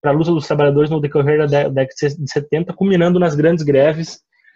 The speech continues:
da setenta e oito, setenta e nove, oitenta, né?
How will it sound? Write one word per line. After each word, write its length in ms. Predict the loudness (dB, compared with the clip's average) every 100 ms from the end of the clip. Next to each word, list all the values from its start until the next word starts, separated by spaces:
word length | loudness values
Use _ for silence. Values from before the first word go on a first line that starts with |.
| _ _ _
da 400 | -2 2 2 2
setenta 400 | 0 -2 0 0
e 40 | 0
oito, 160 | -2
setenta 260 | -6 -6 -4
e 40 |
nove, 400 | -2 0 0 0
oitenta, 500 | -6 -2 -2 -2 -4
né? 160 | -4